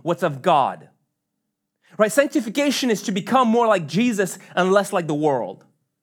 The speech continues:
Sanctification is the constantly dying to the old man and embracing the new way in Christ. That is the process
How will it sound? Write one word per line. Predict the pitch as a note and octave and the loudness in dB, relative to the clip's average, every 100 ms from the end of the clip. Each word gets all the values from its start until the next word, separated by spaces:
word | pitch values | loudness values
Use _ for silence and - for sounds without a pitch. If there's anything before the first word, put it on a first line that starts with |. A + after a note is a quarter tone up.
| _ _ _ _ _ - | _ _ _ _ _ -8
Sanctification | - C#4+ D4+ D#4 A#3 G#3+ B3 C#4 - A3 F#3+ - | 0 0 2 -4 -4 0 0 0 -2 -4 -4 -2
is | G#3+ G3 | -2 0
the | G#3 | -4
constantly | - A#3+ C4 D4 - C4+ A#3 | 0 2 4 2 -2 -6 -4
dying | F3 G3 A3 B3 A3+ F3 D#3 | 0 2 2 2 0 -2 -4
to | A3 G3+ - - | -2 -4 -4 -8
the | E3+ A3+ | -4 -2
old | G3 A#3+ C#4+ A3+ | 2 2 2 -2
man | F#3 D3+ D3 E3 - | 0 0 0 -2 -6
and | F3+ G#3+ | -2 -2
embracing | F#3 G3 A#3+ G#3 A#3+ G3+ | 0 0 0 -2 -4 -2
the | F3+ | -2
new | F3 G3+ B3+ A3 D#3+ - - | 0 0 0 0 -2 -6 -6
way | D3+ F3 D#3+ | 2 2 2
in | D3 | -4
Christ. | C#3 A3+ G3 A2+ - - - _ _ _ - | -2 0 0 -2 -12 -18 -20 _ _ _ -8
That | C#3 G#3+ B3+ | 2 4 4
is | C4 G#3+ - _ _ - | 0 -4 -10 _ _ -8
the | |
process | G3 A#3 A3+ A3+ B3 - | 0 2 2 0 -6 -8